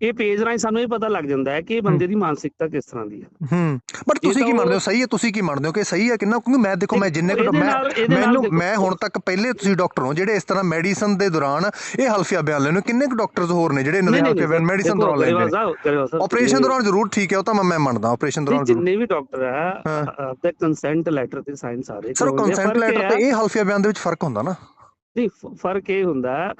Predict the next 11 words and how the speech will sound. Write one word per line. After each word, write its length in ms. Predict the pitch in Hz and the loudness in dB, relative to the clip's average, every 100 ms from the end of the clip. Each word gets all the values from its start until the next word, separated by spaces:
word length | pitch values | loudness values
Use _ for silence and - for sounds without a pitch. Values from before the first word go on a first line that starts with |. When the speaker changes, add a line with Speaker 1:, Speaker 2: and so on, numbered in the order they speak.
| 156 | -2
Speaker 2:
ਜੀ। 140 | 151 | 0
Speaker 1:
ਦੇਖੋ 220 | 151 226 | 0 -2
ਫਰਕ 300 | - 175 190 | -4 -6 -4
ਇਹ 160 | 202 208 | -4 -2
ਹੈ 240 | 175 180 | -2 -4
ਕਿ 160 | 202 233 - | -4 -6 -2
ਉਹ 280 | 196 220 | -2 0
ਇੰਗਲਿਸ਼ 360 | 190 165 156 - - | 0 0 -2 -6 -8
ਤਹਿਤ 240 | 156 156 | -6 -6
ਕਰਦੇ 380 | - 170 170 | -4 -4 -2
ਆ, 60 | 196 | -2